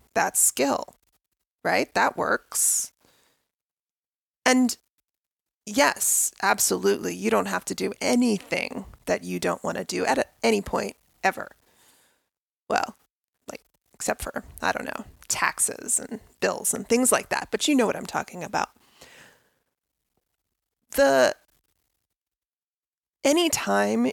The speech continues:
you write off a skill because it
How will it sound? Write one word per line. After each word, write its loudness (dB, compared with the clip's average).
you -4
write 0
off 2
a -8
skill 0
because -2
it -2